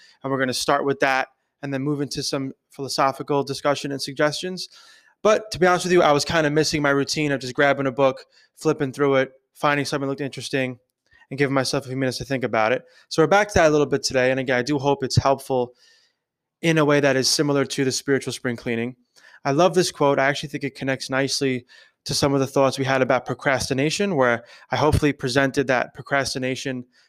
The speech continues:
can be a good thing, right? We have to learn sometimes to put things off for tomorrow, right? Um, we don't have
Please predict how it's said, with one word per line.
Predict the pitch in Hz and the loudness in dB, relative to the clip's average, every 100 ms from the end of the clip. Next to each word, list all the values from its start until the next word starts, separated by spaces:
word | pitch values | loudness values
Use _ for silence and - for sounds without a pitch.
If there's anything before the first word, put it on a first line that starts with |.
| - - | -4 -2
can | 131 139 | 0 -2
be | 143 170 | 4 4
a | |
good | 151 175 | 4 2
thing, | - 190 208 | 2 -4 -2
right? | 170 139 | -2 0
We | 135 | 0
have | 104 135 143 | 0 -2 0
to | 170 | -2
learn | 156 160 | 0 0
sometimes | 151 165 156 160 156 | -2 -6 -2 -2 -2
to | - | -6
put | 170 160 | -6 -6
things | 160 | 2
off | 160 160 - _ _ _ _ _ _ _ _ _ _ | 4 4 0 _ _ _ _ _ _ _ _ _ _
for | 156 | -4
tomorrow, | - 147 147 160 156 | -2 0 2 2 2
right? | 139 151 - - - - _ - | 2 0 -2 -16 -20 -20 _ -4
Um, | 135 127 120 110 113 | 0 2 0 -4 -6
we | 139 | -2
don't | 147 131 | 0 0
have | 135 139 139 123 | 0 0 -2 -4